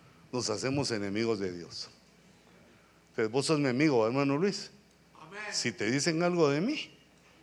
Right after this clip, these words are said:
Speaker 2: Le pregunto.
Speaker 1: "Apóstol, ¿es cierto que usted así es de gacho?" ¿Ah?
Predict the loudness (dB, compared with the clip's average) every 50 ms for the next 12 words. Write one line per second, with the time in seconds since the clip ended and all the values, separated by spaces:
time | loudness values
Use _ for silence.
0 | -20 -20 -20 -20 -20 -20 -20 _ -20 -20 _ -20 -20 -20 -20 -20 -20 -20 -20 -20
1 | -20 -16 -16 -16 -16 -18 -20 -20 -20 -20 -20 -20 -20 -20 -20 -20 _ _ -20 -20
2 | -20 -6 -6 -6 0 0 0 2 2 0 -2 -2 0 0 0 0 0 -4 -8 -10
3 | -4 -2 -2 0 0 -2 -2 -2 0 2 4 6 8 8 6 6 4 -6 -8 -10
4 | -14 -16 -18 -18 -18 -18 -18 -18 -18 -18 -18 -18 -12 -4 0 2 2 2 2